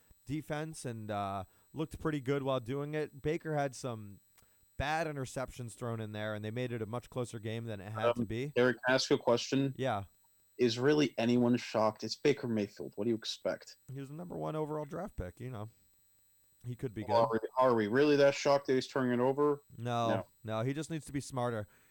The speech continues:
Speaker 1: Um, and O B J is, is starting to turn a corner. Uh, Jarvis
Speaker 2: He got
Speaker 1: Landry's
Speaker 2: sent
Speaker 1: hitting
Speaker 2: home
Speaker 1: stride.
Speaker 2: today. I, I forgot to mention.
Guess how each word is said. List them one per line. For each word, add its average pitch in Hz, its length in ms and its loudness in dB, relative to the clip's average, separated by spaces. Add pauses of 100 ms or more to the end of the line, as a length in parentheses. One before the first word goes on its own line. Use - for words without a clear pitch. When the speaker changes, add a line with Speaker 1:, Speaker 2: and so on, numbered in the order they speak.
(120)
Speaker 1:
Um, 127 540 -2
and 147 300 -6
O 165 120 2
B 196 160 -8
J 180 420 0
is, 165 280 -6
is 160 160 -4
starting 170 320 -4
to - 40 -6
turn 175 180 -8
a 170 60 -4
corner. 165 520 -4 (280)
Uh, 113 220 0
Jarvis 147 360 -2
Speaker 2:
He - 40 -14
got 156 100 -6
Speaker 1:
Landry's 160 260 2
Speaker 2:
sent 165 120 4
Speaker 1:
hitting - 40 0
Speaker 2:
home 127 180 4
Speaker 1:
stride. 117 160 -2
Speaker 2:
today. 101 320 4
I, 107 60 2
I 107 80 2
forgot 113 300 0
to - 100 -10
mention. 98 400 -8